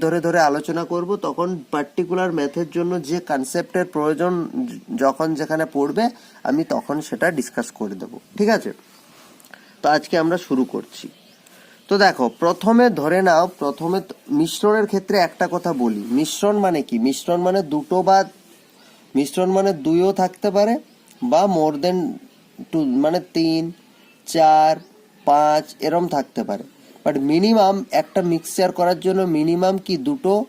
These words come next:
জিনিসের প্রয়োজন, দুটো সাবস্টেন্সের প্রয়োজন, ঠিক কি না? এবার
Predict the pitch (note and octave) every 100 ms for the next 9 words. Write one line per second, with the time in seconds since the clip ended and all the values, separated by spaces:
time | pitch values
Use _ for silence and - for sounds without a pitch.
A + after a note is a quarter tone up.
0 | _ _ _ _ - - C3 E3 D#3+ F#3
1 | - B2+ A#2+ A#2+ B2 C#3+ D3 G3 F#3 C#3
2 | A#2 - D3 C#3 F#3 F#3 A2 G#2+ F#2 G2+
3 | - - - F3+ - - - - - -
4 | - - - - A3 G3 D3